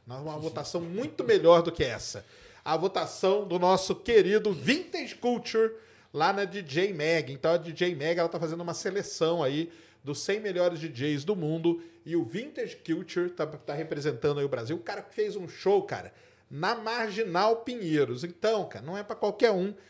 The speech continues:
Vá lá e vote. Tem Q R Code, tá aí na tela. O link tá na descrição pra você votar. E você, votando,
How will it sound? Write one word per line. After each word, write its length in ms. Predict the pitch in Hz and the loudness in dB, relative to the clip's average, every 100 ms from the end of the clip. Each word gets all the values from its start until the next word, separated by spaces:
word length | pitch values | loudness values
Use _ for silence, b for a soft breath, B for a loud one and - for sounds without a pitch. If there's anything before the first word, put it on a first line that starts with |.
| B - | B -2
Vá 140 | 170 | 0
lá 180 | 185 196 | 4 4
e 60 | 180 | 4
vote. 360 | 151 175 - | 4 4 0
Tem 200 | - 185 | -4 -4
Q 80 | 190 | 0
R 180 | 175 160 | 0 0
Code, 280 | 165 170 170 | 0 -2 0
tá 80 | 160 | -4
aí 60 | |
na 140 | 156 131 | -4 -4
tela. 280 | 156 151 | 0 2
O 80 | 165 | 0
link 260 | 151 190 214 | -4 -6 -6
tá 140 | 180 | -6
na 80 | 180 | -6
descrição 680 | 175 - 160 - 143 151 156 B B _ | -8 -10 -10 -4 -2 -2 -4 B B _
pra 200 | 170 190 | 0 0
você 280 | 190 190 180 | 0 -2 0
votar. 600 | 180 156 - 180 214 - | 0 0 0 -2 -4 -8
E 160 | 214 | -6
você, 540 | 269 247 180 - 170 165 | -2 0 0 -2 0 0
votando, 760 | 135 185 165 180 202 165 117 | 2 0 0 0 0 -2 -6